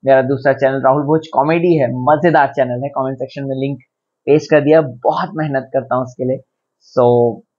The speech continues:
जरूर देखिएगा, वो भी आपको entertain तो यहाँ भी कर रहा हूँ, वहां पे भी कर रहा हूँ। So या, keep watching it, subscribe it। अब बात करते हैं दोस्तों, अभिषेक और बाकी सब ने किस तरीके की pledge ली है।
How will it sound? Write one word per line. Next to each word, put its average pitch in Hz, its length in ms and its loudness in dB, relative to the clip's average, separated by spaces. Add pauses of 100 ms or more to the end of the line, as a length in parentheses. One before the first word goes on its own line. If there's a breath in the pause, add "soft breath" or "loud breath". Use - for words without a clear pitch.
(140)
जरूर 151 480 2
देखिएगा, 139 400 2
वो 127 200 2
भी 147 220 -2
आपको 139 320 -2
entertain 131 440 -6
तो 131 140 -4
यहाँ 131 260 0
भी 139 100 0
कर 131 140 0
रहा 127 160 0
हूँ, 131 100 0
वहां 120 200 -6
पे 131 140 -4
भी 131 120 -2
कर 127 180 0
रहा 123 80 0
हूँ। 123 80 -4
So 120 480 -6
या, 139 220 0 (520)
keep 123 200 -4 (840)
watching 139 420 0
it, 143 80 -8 (580)
subscribe 123 540 -2
it। - 260 -20 (300)
अब 185 80 2
बात 208 280 2
करते 240 200 -2
हैं 240 100 -2
दोस्तों, 233 460 -2 (220)
अभिषेक 175 380 -2 (120)
और 175 100 4
बाकी 147 280 0
सब 165 180 -4
ने 170 180 -8
किस 180 180 -8
तरीके 151 380 -6
की 185 160 -8
pledge 131 300 0
ली 120 380 -10
है। - 60 -16